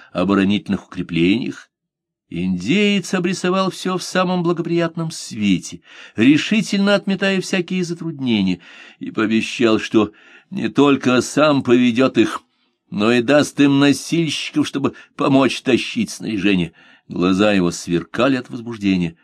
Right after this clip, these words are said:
Он без конца твердил одно: «Золото! Много-много! Испанские золото! Карамба!» Он, словно попугай,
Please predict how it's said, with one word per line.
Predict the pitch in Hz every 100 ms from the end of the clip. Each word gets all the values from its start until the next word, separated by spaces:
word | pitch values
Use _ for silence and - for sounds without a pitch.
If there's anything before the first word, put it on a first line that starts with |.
| _ _
Он | 80 78
без | 135
конца | - 123 - 104 98
твердил | - 90 82 90
одно: | 85 80 80 - - -
«Золото! | - 98 117 117 98 110 90 - _ - -
Много-много! | - 101 135 127 131 156 160 147 104 - _ -
Испанские | 131 113 - 143 123 101 - 113 98
золото! | 90 110 90 87 - - _ -
Карамба!» | 143 107 107 101 92 90 85 85 - - _ _ _
Он, | 80 85
словно | - 101 92 90 90
попугай, | - 95 101 101 98 87 78